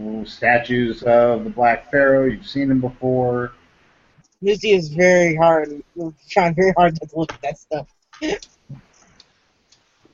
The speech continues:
Speaker 1: Um, there's rings with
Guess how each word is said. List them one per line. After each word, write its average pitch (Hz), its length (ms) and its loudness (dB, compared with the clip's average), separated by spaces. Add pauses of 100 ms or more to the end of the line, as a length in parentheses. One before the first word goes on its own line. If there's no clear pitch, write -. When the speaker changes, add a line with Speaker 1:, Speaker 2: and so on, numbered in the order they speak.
(1300)
Speaker 1:
Um, 113 800 -2 (1000)
there's 147 420 -2
rings 139 680 4
with 120 160 -6